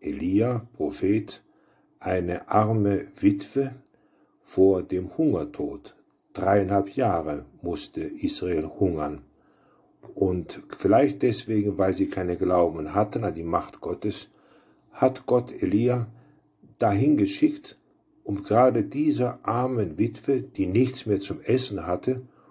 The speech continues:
und so großzügig war, Elia zu helfen und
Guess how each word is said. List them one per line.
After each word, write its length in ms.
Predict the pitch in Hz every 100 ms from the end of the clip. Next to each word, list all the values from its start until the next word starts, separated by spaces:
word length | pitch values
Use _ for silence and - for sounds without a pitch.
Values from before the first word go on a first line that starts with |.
| _ -
und 180 | -
so 140 | - 104
großzügig 840 | - 98 98 - 90 82 78 78
war, 360 | 87 87 80 -
Elia 420 | 92 90 101 92
zu 160 | - 85
helfen 520 | 76 101 143 - 98
und 280 | 92 85